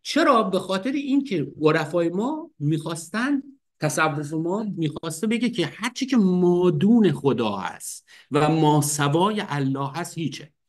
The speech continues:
وقتی که ما بپذیریم که همه چیز هیچه، چرا ا-، احمق باشیم که فکر کنیم اون صندلی از اون میز بهتره یا بدتره؟ وقتی که هیچه، وقتی که دو نفر هیچن در مقابل یک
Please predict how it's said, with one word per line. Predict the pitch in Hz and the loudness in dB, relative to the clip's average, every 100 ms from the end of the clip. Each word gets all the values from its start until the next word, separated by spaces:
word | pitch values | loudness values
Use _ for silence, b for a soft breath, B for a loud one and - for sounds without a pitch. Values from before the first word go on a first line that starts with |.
| B B | B B
وقتی | 170 180 214 | -6 -2 0
که | 190 | 2
ما | 190 | 2
بپذیریم | 170 185 190 160 151 170 170 170 170 | 4 4 4 0 -2 -2 -2 0 0
که | 165 165 151 143 B B B - | -2 -6 -6 -8 B B B -8
همه | 151 175 185 | -2 4 4
چیز | 180 - 196 185 151 | 2 2 4 4 0
هیچه، | - 185 180 147 262 226 135 - | -2 0 0 0 0 0 -2 -10
چرا | - 285 277 220 - | -4 0 0 -2 -6
ا-، | 160 - _ _ - | -12 -12 _ _ 0
احمق | 160 147 147 170 156 - | 2 2 0 0 0 -2
باشیم | 151 143 165 147 | -2 -2 0 0
که | 160 | 0
فکر | 160 147 | -4 -2
کنیم | 156 160 160 | 0 -2 2
اون | 170 | 2
صندلی | - 147 143 139 139 160 | 2 0 2 2 2 0
از | 135 127 | -2 -2
اون | 156 | -2
میز | 156 175 131 - _ _ _ _ _ _ _ - | 0 -2 -4 -12 _ _ _ _ _ _ _ -2
بهتره | 123 151 143 143 165 170 | 2 4 4 2 4 6
یا | 147 143 | 6 4
بدتره؟ | 127 120 - 113 104 - | 0 -4 -4 -8 -8 -4
وقتی | 139 139 226 | -2 2 2
که | 247 | 2
هیچه، | - 175 233 247 - 285 330 214 - B B B | 0 4 8 8 6 2 2 0 -4 B B B
وقتی | 196 220 254 | 0 2 4
که | 262 | 4
دو | 170 160 160 226 | 2 2 6 8
نفر | 220 180 208 208 180 | 6 2 -2 -4 -4
هیچن | - - 392 277 214 196 | -4 0 0 2 4 4
در | 175 180 | 4 2
مقابل | 175 170 180 180 190 | 2 2 2 4 2
یک | 175 180 143 - | 2 0 -2 -8